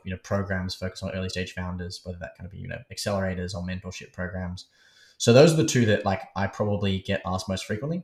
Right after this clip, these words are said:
And, you know, definitely, like, e-, each will, you know, the, the early stage founder, early stage job seeker, each will play kind of a key role in early work. But I think pro-, to, to be honest, like, as in, like, where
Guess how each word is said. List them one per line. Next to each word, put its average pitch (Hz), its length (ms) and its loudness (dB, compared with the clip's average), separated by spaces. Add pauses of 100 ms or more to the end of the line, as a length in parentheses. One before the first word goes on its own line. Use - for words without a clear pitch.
(120)
And, 87 260 -6
you 92 80 -2
know, 92 60 -2
definitely, 95 320 -4
like, - 100 -16
e-, 101 160 -10
each - 360 -8
will, 95 320 -4
you 101 60 -8
know, 92 60 -4
the, 90 180 -6
the 95 120 -6
early 95 120 -2
stage 92 200 -8
founder, 139 400 0
early 98 140 -4
stage - 160 -6
job 95 160 -6
seeker, 139 260 -4 (100)
each 117 280 -8
will 98 80 -6
play 95 680 -6
kind 98 100 -6
of 95 60 -6
a - 60 -12
key 98 200 -6
role 95 460 -4 (140)
in 113 460 2 (280)
early 95 160 0
work. 95 320 -4 (340)
But 110 80 6
I - 40 8
think 135 160 4
pro-, 120 240 6
to, - 180 0
to - 140 -2
be 107 100 6
honest, 127 220 8
like, 101 120 2
as 104 80 2
in, 104 60 4
like, 98 160 0
where 101 460 2